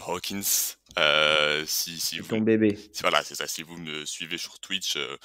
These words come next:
Speaker 1: pour Envergure, vous savez que je l'avais déjà loterie l'an dernier.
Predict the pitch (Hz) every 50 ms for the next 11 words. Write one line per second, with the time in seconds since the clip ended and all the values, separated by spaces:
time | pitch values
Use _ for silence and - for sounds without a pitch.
0 | - - - - - _ _ - 78 80 78 76 71 73 73 78 80 90 98 92
1 | 76 69 - - 76 76 82 82 - - 78 76 76 76 76 78 73 78 80 82
2 | 85 80 95 87 90 87 85 - - 92 95 82 80 78 76 78 82 90 95